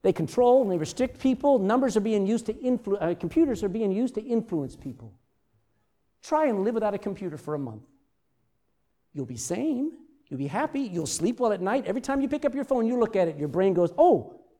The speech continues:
it's time to wake up." Slap yourself and go back to sleep. It is, it influ-, every image, every YouTube, everything we are influenced by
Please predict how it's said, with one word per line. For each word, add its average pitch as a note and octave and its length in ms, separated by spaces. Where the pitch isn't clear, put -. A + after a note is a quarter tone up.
it's F4 120
time D#3 180
to F3+ 60
wake A#3+ 160
up." D#4 260
Slap B3+ 340
yourself E3+ 440
and D3 100
go F3 60
back E3 180
to D3+ 60
sleep. A#2 260
It C#4+ 160
is, D4 260
it B3+ 140
influ-, C#4+ 360
every D4+ 440
image, A3 580
every D4 400
YouTube, G3+ 720
everything D4 840
we D4+ 400
are A3 200
influenced F4 640
by G#3 480